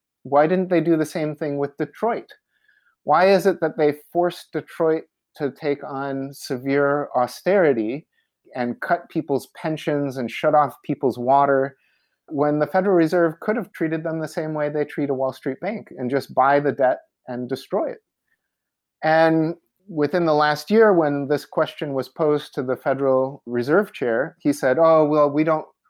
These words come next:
we don't think we have the authority to do that." Well, now that the pandemic has hit, the Federal Reserve has suddenly discovered they have had that authority all along, and they've set up something that they are now calling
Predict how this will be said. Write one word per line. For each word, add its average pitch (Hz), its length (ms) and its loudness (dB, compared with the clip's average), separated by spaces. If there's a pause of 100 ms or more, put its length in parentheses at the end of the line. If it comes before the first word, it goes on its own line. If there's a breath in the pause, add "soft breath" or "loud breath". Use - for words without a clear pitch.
(100)
we 160 80 2
don't 156 240 0
think 143 180 -10
we 135 120 -6
have 123 200 -4
the 123 100 -4
authority 113 440 -4
to 104 100 -8
do 131 200 -4
that." - 180 -8 (680)
Well, 143 180 2
now 175 200 4
that 180 160 -2
the 156 80 0
pandemic 160 560 0
has 139 160 -6
hit, 262 380 0 (380)
the 170 80 -4
Federal 185 320 4
Reserve 160 420 2
has 147 320 -2
suddenly 180 340 -4
discovered 147 560 -4
they 139 160 -2
have 135 200 -8
had 135 260 -8
that 131 240 0
authority 120 540 -4
all 120 260 -4
along, 135 540 0
and 135 140 -6
they've 139 160 0
set 156 220 2
up 165 140 -2
something 135 560 -8 (100)
that 139 220 0
they 131 60 0
are 127 120 -2
now 123 220 -2
calling 123 580 -4